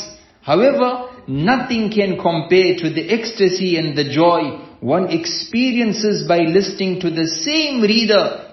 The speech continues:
in a live recitation. We cannot compare to the live teachings, even at the maktab. The deen is divine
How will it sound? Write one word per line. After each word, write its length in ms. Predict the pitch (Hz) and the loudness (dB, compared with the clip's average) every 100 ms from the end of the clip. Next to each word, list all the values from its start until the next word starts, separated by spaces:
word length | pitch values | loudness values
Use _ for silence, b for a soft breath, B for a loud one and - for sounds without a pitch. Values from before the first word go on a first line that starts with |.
| - | -6
in 180 | 170 | 0
a 100 | 165 | 2
live 500 | 156 160 196 226 202 156 | 2 2 2 0 -2 0
recitation. 1000 | 185 185 165 180 196 185 175 135 107 B B B | 0 0 -2 2 2 2 0 0 -4 B B B
We 200 | 135 214 220 | -4 -4 0
cannot 500 | 240 254 311 311 - | 0 2 2 0 0
compare 1000 | 220 214 185 214 233 214 113 - - - | 2 2 2 4 4 4 0 -8 -16 -10
to 100 | 170 | -6
the 180 | 147 143 | 0 0
live 800 | 143 156 185 220 208 156 131 - | 2 2 2 2 0 -2 -8 -6
teachings, 680 | 202 214 - 202 170 127 - - _ _ _ | -4 -4 -2 -4 -4 -6 -10 -16 _ _ _
even 420 | 190 220 214 202 | -4 -2 -2 -2
at 180 | - 156 | -2 -2
the 120 | 151 | -2
maktab. 1000 | 143 143 160 - - 156 123 - - - | 0 0 -2 -2 0 0 0 -8 -12 -4
The 100 | 220 | 0
deen 360 | 196 233 277 269 240 | 2 2 2 2 0
is 180 | 190 156 | 0 2
divine 840 | 190 185 214 226 202 143 107 | 2 4 2 0 -4 -6 -8